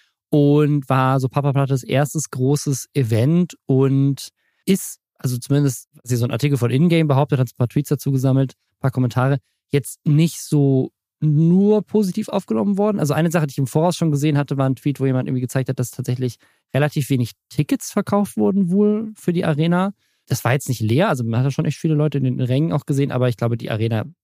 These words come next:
ist sehr viel größer, man hätte noch viel mehr verkaufen können. Und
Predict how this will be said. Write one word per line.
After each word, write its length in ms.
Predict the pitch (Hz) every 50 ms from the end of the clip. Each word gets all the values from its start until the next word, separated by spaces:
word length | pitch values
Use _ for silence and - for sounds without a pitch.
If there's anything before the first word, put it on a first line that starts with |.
| _ -
ist 160 | 120 - -
sehr 120 | 127 113
viel 140 | - - 95
größer, 340 | - 104 104 117 120 - 101
man 120 | 101 98
hätte 140 | - - -
noch 120 | 104 104
viel 180 | - - 120 110
mehr 200 | 107 113 120 110
verkaufen 400 | - 98 95 - 92 92 - 98
können. 200 | 92 104 101 127 - _ _ _ _ _ _ _ _
Und 800 | - 147 135 131 127 127 127 127 123 123 117 - - - -